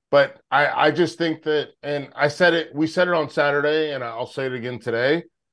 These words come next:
Ohio State is, um, they're, they're the te-, they get off the bus, they look like Tarzan,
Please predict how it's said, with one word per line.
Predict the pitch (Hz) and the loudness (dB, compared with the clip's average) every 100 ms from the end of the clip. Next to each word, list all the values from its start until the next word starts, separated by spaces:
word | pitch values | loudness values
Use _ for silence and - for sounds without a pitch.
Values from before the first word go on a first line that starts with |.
| _ _ _ _ _ _ _ _ - | _ _ _ _ _ _ _ _ -6
Ohio | 135 156 170 | 2 6 4
State | - 156 160 175 170 | 2 -2 0 0 -2
is, | 147 143 139 110 | -8 -6 -6 -4
um, | 127 127 127 123 117 110 95 _ _ _ _ _ _ _ _ _ _ _ _ _ | -2 0 0 0 -4 -10 -14 _ _ _ _ _ _ _ _ _ _ _ _ _
they're, | 113 135 139 139 131 _ 147 - - - _ _ _ _ _ _ _ _ 156 | -12 -8 -6 -6 -10 _ -20 -20 -20 -20 _ _ _ _ _ _ _ _ 2
they're | 151 | 2
the | 151 | 2
te-, | - 170 151 | -2 -4 -2
they | 147 | -2
get | 127 143 | 2 4
off | 151 147 | 4 4
the | 135 | 0
bus, | 113 151 170 | 2 0 2
they | 147 | -2
look | 131 147 | 0 0
like | 147 127 - | 0 -4 -6
Tarzan, | 135 143 127 139 156 175 | -4 -4 -6 -6 -6 -6